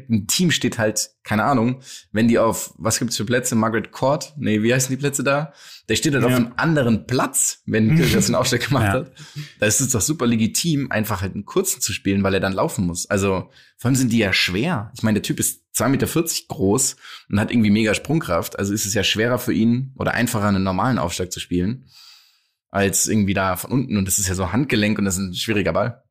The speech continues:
Speaker 1: Aber er hat halt einen Satz so gewonnen.
Speaker 3: Ja, und ich bin das auch, ich sehe das komplett wie ihr. Ich finde es ein absolut legitimes Mittel. Ähm, er hat mich ein bisschen an den, so an den Chip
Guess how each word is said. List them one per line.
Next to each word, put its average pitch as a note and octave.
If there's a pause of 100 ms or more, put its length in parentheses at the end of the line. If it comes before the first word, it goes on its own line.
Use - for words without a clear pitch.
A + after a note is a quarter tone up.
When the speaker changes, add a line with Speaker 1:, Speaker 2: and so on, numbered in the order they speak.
(160)
Speaker 1:
Aber F#2+
er F#2+
hat F2+
halt -
einen G2
Satz F#2+
so F#2
gewonnen. F2+ (2000)
Speaker 3:
Ja, C#3 (100)
und B2+
ich -
bin D#3
das D3
auch, C3+
ich B2
sehe D#3+
das D#3+
komplett D3+
wie C#3
ihr. G2
Ich G#2
finde D3
es -
ein C#3
absolut C#3
legitimes B2
Mittel. B2+ (560)
Ähm, A2 (420)
er A2+
hat -
mich D#3
ein B2
bisschen F3
an C3+
den, A#2+ (300)
so -
an B2
den A#2+
Chip -